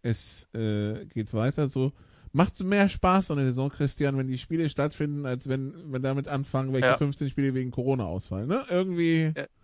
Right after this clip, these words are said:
Speaker 2: erstens das und, und auch Fans in the Stands, ja. Ähm.
Speaker 1: Und viele auf dem Platz inzwischen.
Speaker 2: Wobei ich ja heute gelesen habe, dass auch beim German Bowl jetzt noch mehr Blöcke aufgemacht werden. Was
Speaker 1: Ja.
Speaker 2: mich persönlich freut.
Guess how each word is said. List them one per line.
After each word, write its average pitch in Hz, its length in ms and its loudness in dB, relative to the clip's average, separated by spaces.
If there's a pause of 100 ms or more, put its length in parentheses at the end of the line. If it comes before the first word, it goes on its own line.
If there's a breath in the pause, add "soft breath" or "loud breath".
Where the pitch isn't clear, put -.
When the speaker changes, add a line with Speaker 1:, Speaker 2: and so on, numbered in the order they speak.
(240)
Speaker 2:
erstens 135 320 0
das 139 320 2
und, 120 240 -14
und 127 260 -8
auch 117 140 -12
Fans 131 340 -2
in 131 140 -12
the 120 80 -10
Stands, 131 580 -6
ja. 123 240 -10 (720)
Ähm. 113 400 -10 (460)
Speaker 1:
Und 139 180 2
viele 208 220 6
auf 185 120 8
dem 190 100 2
Platz 175 280 4
inzwischen. 151 460 0 (1200 loud breath)
Speaker 2:
Wobei 151 180 8
ich 160 80 0
ja 151 120 4
heute 160 220 0
gelesen 147 300 -4
habe, 143 100 -6
dass 135 140 -10
auch 147 120 -6
beim 131 200 -4
German 165 300 0
Bowl 127 180 0
jetzt 123 160 -6
noch 143 140 -2
mehr 131 160 2
Blöcke 139 280 -2
aufgemacht 120 520 -8
werden. 156 240 -8 (520)
Was 131 120 -4
Speaker 1:
Ja. 127 120 4
Speaker 2:
mich - 60 -8
persönlich 123 380 -4
freut. 131 340 0